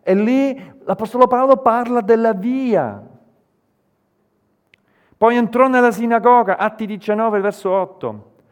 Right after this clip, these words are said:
E qui parlò con molta franchezza per tre mesi, esponendo con discorsi persuasivi le cose relative al regno di Dio. Ma siccome alcuni si ostinavano e rifiutavano di credere, dicendo male della via,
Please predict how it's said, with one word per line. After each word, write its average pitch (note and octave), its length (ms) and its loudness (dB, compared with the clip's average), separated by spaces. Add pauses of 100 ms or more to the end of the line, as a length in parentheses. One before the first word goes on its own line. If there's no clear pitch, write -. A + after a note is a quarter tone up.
(360)
E D#3+ 100 -12
qui C#4 160 2
parlò C4 320 6
con A#3 160 0
molta B3+ 280 2
franchezza A3 640 -2
per G#3+ 200 -2
tre C4 240 0
mesi, C4 440 2
esponendo A3+ 760 -2
con G3+ 180 -2
discorsi A#3 640 -4
persuasivi A3 800 -4
le G#3 160 0
cose A3 380 0
relative G#3+ 500 -2
al G3+ 140 2
regno A3+ 400 -2
di G3 180 -8
Dio. F3 520 -2 (580)
Ma D#3+ 100 -4
siccome B3 360 0
alcuni C4 340 0
si A3 80 -6
ostinavano A3 680 -2
e - 20 0
rifiutavano A#3+ 680 -2
di F#3 180 -8
credere, C#3 840 -4
dicendo G3 540 0
male E3+ 840 2
della A3 460 8
via, F#3+ 680 2